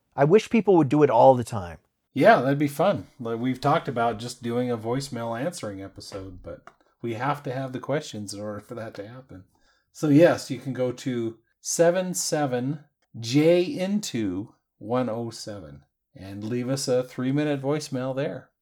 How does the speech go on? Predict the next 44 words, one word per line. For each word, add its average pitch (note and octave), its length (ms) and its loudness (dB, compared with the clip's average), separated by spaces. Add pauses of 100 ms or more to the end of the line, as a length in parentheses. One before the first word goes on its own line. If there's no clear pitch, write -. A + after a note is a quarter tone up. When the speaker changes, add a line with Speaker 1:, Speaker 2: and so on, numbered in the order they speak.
(180)
Speaker 2:
Or G#2+ 140 -8
call C3+ 240 2
back C#3 300 0
and A2+ 200 -6 (360)
talk C#3 280 -4
as C3+ 120 -6
long C#3 260 0
as C#3 100 0
you C#3+ 80 2
want, C#3+ 380 -6 (120)
just A#2 180 -12
in G#2+ 120 -8
three-minute B2 560 -4
segments. A2 560 -10 (380)
Speaker 1:
And F#3 200 0
then F#3 240 6
one G3 320 0
other G3+ 320 8
way D#3+ 260 8
that D3 200 -2
they C#3+ 120 6
can B2+ 260 -6 (100)
help C#3+ 240 2
support C3+ 440 2
the C3+ 80 0
show G#2+ 500 2
is G#2 420 0 (720)
if D3 200 2
you A#3 180 6
know A#3+ 340 8
a A3 80 10
way D3+ 640 8 (380)
to D3 140 2
turn G3 520 2
a C#3+ 160 4
C - 320 -2
three G#3 300 -2
P F#3 180 0
O D3 100 8
action C#3+ 380 2
figure A2 560 0
into D#3 420 -2
that A2+ 440 0
blue D#3+ 640 6